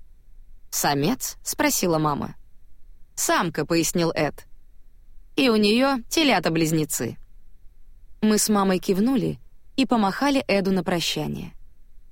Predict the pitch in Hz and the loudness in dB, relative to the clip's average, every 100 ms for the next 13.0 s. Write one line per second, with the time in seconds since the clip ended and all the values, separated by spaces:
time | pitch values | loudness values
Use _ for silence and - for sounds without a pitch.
0 | - - - - - 226 220 190 196 190 | -20 -20 -20 -12 0 2 4 4 4 4
1 | 180 - 190 185 185 202 185 196 208 220 | 2 0 -2 0 2 0 2 2 4 2
2 | 156 - - - - - - - - - | 0 -6 -10 -12 -18 -20 -20 -18 -18 -18
3 | - - - - 226 240 - 175 165 165 | -16 -16 -16 -4 2 2 2 0 0 0
4 | - - 165 - - 190 - 165 196 233 | -2 0 -2 -2 0 0 2 0 2 0
5 | 156 - - - - - - - 247 247 | -2 -6 -12 -20 -20 -20 -20 -4 -2 2
6 | 285 269 233 220 214 214 190 185 185 165 | 2 4 4 4 2 0 2 2 2 0
7 | 156 160 175 214 - - - - - 262 | 2 2 2 0 -4 -16 -20 -20 -4 2
8 | 269 247 202 208 190 190 185 165 156 151 | 4 4 4 2 2 2 0 0 -2 -4
9 | 147 - - - - - - - - - | -8 -12 -20 -20 -20 -20 -20 -20 -6 2
10 | 220 185 185 190 240 208 - - - - | 2 4 4 4 2 0 -8 -16 -14 -14
11 | - - - 233 240 294 247 170 170 165 | -14 -18 -6 0 2 4 2 2 0 0
12 | - 196 160 151 151 156 160 214 - | 0 0 2 2 2 2 2 0 -2